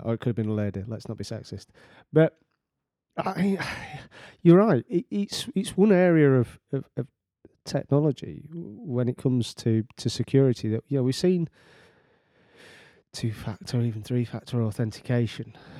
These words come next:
Uh, you've seen Avro biometrics, but, but, but ultimately, uh,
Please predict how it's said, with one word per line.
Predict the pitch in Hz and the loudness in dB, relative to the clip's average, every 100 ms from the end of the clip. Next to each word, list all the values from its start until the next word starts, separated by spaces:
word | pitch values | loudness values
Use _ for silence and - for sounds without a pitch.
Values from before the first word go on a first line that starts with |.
| - - | -14 -6
Uh, | 117 | -4
you've | 110 | -4
seen | - 120 110 | -4 -4 -4
Avro | 117 113 110 113 | -6 -6 -2 -2
biometrics, | 101 113 113 131 - - 113 - - | 0 0 0 -2 -4 -8 -10 -10 -6
but, | 123 - | -6 -6
but, | 143 139 - _ _ _ _ _ - | -6 -6 -8 _ _ _ _ _ -2
but | 151 - _ _ - | -2 -2 _ _ -2
ultimately, | 175 185 - 117 110 110 107 247 | 0 0 -2 -2 -4 -8 -10 -12
uh, | 214 | -14